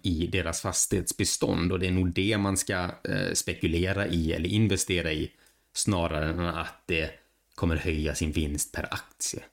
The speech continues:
Det var allt jag hade om Neobo. Glöm som sagt inte bort att detta är ingen rekommendation, utan snarare en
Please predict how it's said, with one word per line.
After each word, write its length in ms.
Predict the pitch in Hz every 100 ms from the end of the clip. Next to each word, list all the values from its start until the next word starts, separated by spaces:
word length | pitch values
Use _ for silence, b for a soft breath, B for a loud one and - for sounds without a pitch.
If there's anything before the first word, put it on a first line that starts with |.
| _
Det 420 | - 131 117 107 107
var 200 | 127 139
allt 460 | 127 117 117 113
jag 400 | 113 110 98 90
hade 520 | 82 117 98 82 92 -
om 380 | 92 90 90 - -
Neobo. 1200 | 101 95 92 95 92 90 113 143 180 127 80 73 69 B _
Glöm 560 | 101 120 135 139 135 135
som 160 | 135
sagt 260 | 131 120 -
inte 200 | 107 101
bort 300 | 104 101 110
att 100 | 98
detta 260 | 95 -
är 60 | 92
ingen 240 | 90 82
rekommendation, 760 | 78 85 - 95 92 87 95 95
utan 380 | 87 85 - 87
snarare 420 | - 87 82 82
en 240 | 80 76